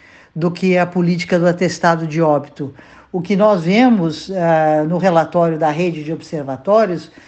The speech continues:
são grupos como o Lab Jaca, o Alma Preta, o Juventude Ativa de Cajazeiras,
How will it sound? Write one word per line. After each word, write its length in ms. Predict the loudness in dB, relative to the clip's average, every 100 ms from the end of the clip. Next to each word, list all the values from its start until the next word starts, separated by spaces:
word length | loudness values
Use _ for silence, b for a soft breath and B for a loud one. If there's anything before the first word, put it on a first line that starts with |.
| B
são 320 | -4 0 0
grupos 480 | 0 -2 -2 -6 -10
como 320 | -6 -2 -2
o 200 | -2 -2
Lab 340 | 2 2 2 -4
Jaca, 720 | -4 0 2 2 -2 -6 -8 B B -4
o 120 | 2
Alma 300 | 4 2 0
Preta, 880 | -6 -4 0 2 2 0 -4 -6 -6 B B -6
o 120 | -2
Juventude 720 | 0 2 2 0 0 0 2
Ativa 480 | 2 0 -2 0 -2
de 120 | -2
Cajazeiras, 1120 | 0 0 2 -2 -2 -2 0 0 -2 -4 -8